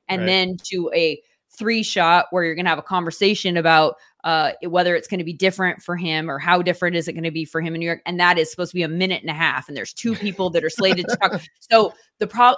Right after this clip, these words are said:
Speaker 1: I mean, not the problem, but the, the, with those shows is that they're so timed to the, to the second.
Speaker 3: Right.
Speaker 1: And I have always been, like, nerdily so, like, how much content can I get the audience?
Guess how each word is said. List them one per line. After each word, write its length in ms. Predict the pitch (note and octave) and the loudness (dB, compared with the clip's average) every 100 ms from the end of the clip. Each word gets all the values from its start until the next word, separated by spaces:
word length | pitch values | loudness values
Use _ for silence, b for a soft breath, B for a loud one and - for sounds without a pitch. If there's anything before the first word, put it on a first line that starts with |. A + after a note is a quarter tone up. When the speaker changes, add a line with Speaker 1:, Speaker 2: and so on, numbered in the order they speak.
| A3 | 6
Speaker 1:
I 120 | F#3+ | 4
mean, 100 | G3+ | 4
not 180 | G3+ - | 0 0
the 60 | |
problem, 480 | - D#4 F#4+ G3+ F3+ | -2 2 4 2 2
but 120 | F#3+ | -2
the, 240 | F3+ F3 - F#3+ | -2 -8 -10 -2
the, 400 | F#3 F3 D#3+ - _ _ | 4 4 4 0 _ _
with 360 | G3+ F#3 G3+ - | -2 2 4 6
those 220 | F3+ E3 | 4 4
shows 640 | - C4+ C4 D#3+ D#3 - - | -2 2 4 4 2 -6 -4
is 160 | F#3+ F#3 | -2 -2
that 140 | F#3+ - | -4 0
they're 180 | F#3+ - | 0 0
so 640 | - - C#4+ C4 F#3 D#3+ - | -6 0 8 8 8 2 -6
timed 680 | - C#4+ C#4 E3+ G#2+ A2 - - | -6 -2 -2 -4 -8 -16 -20 -6
to 140 | A3+ | -4
the, 260 | E3+ D3+ - _ _ | -2 -6 -8 _ _
to 140 | - | -8
the 100 | E3+ | -8
second. 640 | D3+ - - - - C3+ - B B B - | -8 -6 -4 -4 -6 -6 -8 B B B -8
Speaker 3:
Right. 120 | G2+ | -2
Speaker 1:
And 200 | G3 F#3 - | -2 -2 0
I 640 | F#3+ A#3 B3+ G3 E3+ - _ _ | 4 4 4 2 -2 -6 _ _
have 220 | F#3 F3+ _ - | -8 -8 _ 6
always 580 | G#3 G#3+ G3 F3 E3 | 8 8 6 2 0
been, 460 | D#3+ D3+ C3+ B2 C#3 - _ | -2 -4 -4 -8 -14 -18 _
like, 180 | F3+ F3 | -6 -4
nerdily 720 | F#3+ G#3 A3 A3+ A3 G3 E3 | -2 0 0 2 0 0 -2
so, 280 | - E3 D3+ | -2 0 0
like, 200 | D3+ C#3+ _ _ | -2 -6 _ _
how 280 | - A3 A3 | -6 0 2
much 280 | B3+ C#4 - | 2 -4 -6
content 500 | A3 G3 F#3+ G3 - | -2 -2 -2 -8 -8
can 140 | F#3 | -4
I 80 | F3+ | -2
get 180 | E3+ E3+ | -2 -4
the 120 | A#3+ | -4
audience? 760 | D#3+ D3+ C3+ G#2 C#3+ - - | -2 -2 -4 -10 -10 -10 -12